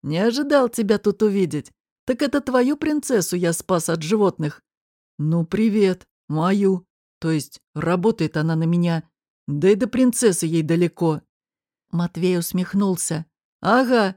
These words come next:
вижу, всей ордой в хату запёрлись. Дверь-то хоть закройте, только печку растопил». Через десять минут Матвей накрыл на стол, поставил бутыль с самогоном. Камал устал сверлить взглядом надутую рыжую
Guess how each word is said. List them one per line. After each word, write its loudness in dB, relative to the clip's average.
вижу, 0
всей 4
ордой 4
в -2
хату -2
запёрлись. -2
Дверь-то 0
хоть -2
закройте, 2
только 0
печку -2
растопил». -4
Через 0
десять -2
минут 4
Матвей 0
накрыл 0
на 0
стол, -2
поставил 0
бутыль -4
с -8
самогоном. -2
Камал -2
устал -2
сверлить -2
взглядом 0
надутую 0
рыжую 0